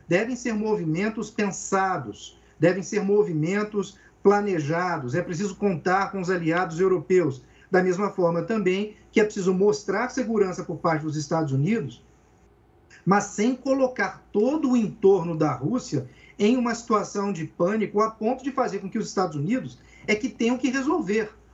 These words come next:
como aconteceu, como, por exemplo, naquele período da ex-Iugoslávia.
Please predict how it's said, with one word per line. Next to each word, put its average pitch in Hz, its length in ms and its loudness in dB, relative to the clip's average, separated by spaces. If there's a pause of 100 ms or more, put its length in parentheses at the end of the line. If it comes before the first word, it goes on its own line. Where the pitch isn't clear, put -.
(140)
como 262 300 4
aconteceu, 196 760 -2
como, 156 280 -2
por 151 160 2
exemplo, 202 640 0 (280)
naquele 208 320 2
período 214 500 -2
da 220 200 0
ex-Iugoslávia. 208 960 0